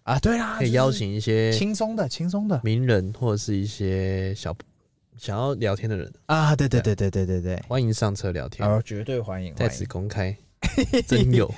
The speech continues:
Speaker 1: <laughs> 对，对，对，对，一样啊，留言啊。
Speaker 2: 啊，留言在下面这个弹幕下面。
Speaker 1: 对，欢迎大家来聊天啊。
Speaker 2: 弹幕弹起来。
Speaker 1: 哎，是，是，是。
Speaker 2: 哦，对啊。哎，现在，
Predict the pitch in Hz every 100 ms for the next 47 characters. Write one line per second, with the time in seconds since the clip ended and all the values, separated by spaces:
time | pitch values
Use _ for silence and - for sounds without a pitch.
0 | - - - - 139 139 123 113 104 135
1 | 185 165 120 117 151 143 110 107 104 -
2 | - 98 110 117 120 113 113 110 107 104
3 | - 95 92 98 95 95 95 131 139 127
4 | 127 127 110 101 95 - 101 98 92 95
5 | 101 117 113 90 92 - - - 135 170
6 | 170 165 156 147 - 117 107 104 95 73
7 | 53 - 170 - - 151 143 139